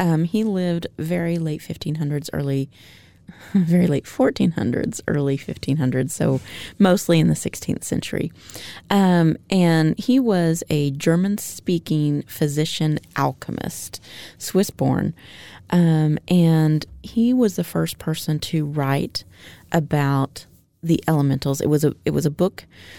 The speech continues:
Actually, the book wasn't published until he passed. It was published in fifteen sixty-six, um,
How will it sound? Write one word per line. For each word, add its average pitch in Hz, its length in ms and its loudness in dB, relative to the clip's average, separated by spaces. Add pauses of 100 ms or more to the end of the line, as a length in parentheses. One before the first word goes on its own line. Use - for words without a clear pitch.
(340)
Actually, 311 340 2
the 269 80 4
book 190 220 0
wasn't 202 240 -2
published 165 380 -2
until 147 260 -2
he 135 100 -2
passed. - 460 -6
It - 40 0
was 165 120 -4
published 196 420 -2
in 175 80 2
fifteen 202 380 -2
sixty-six, - 760 -4 (540)
um, 147 480 0